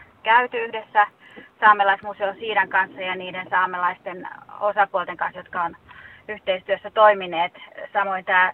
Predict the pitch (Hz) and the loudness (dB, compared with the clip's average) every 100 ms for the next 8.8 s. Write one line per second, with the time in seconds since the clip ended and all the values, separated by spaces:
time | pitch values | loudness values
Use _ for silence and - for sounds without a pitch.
0 | - 208 208 202 - 180 180 175 - 180 | -2 2 4 2 -4 -4 -4 -6 -8 -10
1 | 185 202 190 202 202 196 180 180 190 185 | -12 -14 0 0 0 -4 -8 -10 -10 -8
2 | 185 185 180 170 180 175 - - 185 196 | -8 -8 -6 -6 -6 -14 -14 -16 -12 -10
3 | 190 180 185 190 - 196 202 196 - 175 | -10 -8 -10 -10 -12 -12 -10 -10 -12 -14
4 | 175 - _ - - _ 190 185 - - | -14 -18 _ -20 -20 _ -12 -12 -14 -18
5 | - - - 202 202 190 - 226 220 220 | -20 -16 -6 -2 0 0 -2 -2 0 2
6 | 202 185 196 202 202 214 202 185 - 180 | 0 -4 -8 -4 -4 -4 -8 -14 -8 -8
7 | 196 196 196 - 196 202 196 190 180 185 | -4 -4 -6 -8 -4 -4 -4 -8 -8 -8
8 | 185 180 196 - 180 170 - 175 | -8 -12 -14 -12 -10 -10 -4 -4